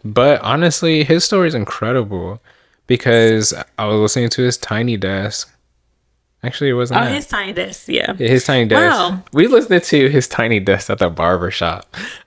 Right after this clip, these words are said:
Speaker 1: <laughs>
Speaker 2: He's seventy, exactly.
Speaker 1: Wow, you just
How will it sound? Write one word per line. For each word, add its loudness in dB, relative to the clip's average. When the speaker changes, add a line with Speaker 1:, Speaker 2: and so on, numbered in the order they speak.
Speaker 1:
<laughs> -4
Speaker 2:
He's 2
seventy, 2
exactly. 0
Speaker 1:
Wow, 2
you 2
just -8